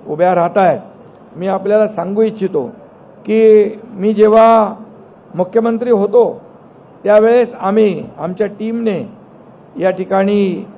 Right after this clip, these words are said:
बत्तीस न्यायालये सुरू केली, नवीन सत्र न्यायालय त्याच्यामध्ये, आणि त्यामध्ये खूप मोठ्या प्रमाणावर पाहिलं की बत्तीस न्यायालय केली, चौदा जिल्हा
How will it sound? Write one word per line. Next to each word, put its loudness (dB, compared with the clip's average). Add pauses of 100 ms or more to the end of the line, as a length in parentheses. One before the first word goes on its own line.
बत्तीस -2
न्यायालये -2
सुरू -10
केली, -10
नवीन -12 (400)
सत्र -6
न्यायालय -2
त्याच्यामध्ये, -8 (540)
आणि 0 (440)
त्यामध्ये 4 (560)
खूप -4
मोठ्या 2
प्रमाणावर 0
पाहिलं 2 (640)
की 2 (680)
बत्तीस -2
न्यायालय 2
केली, 2
चौदा 0
जिल्हा 0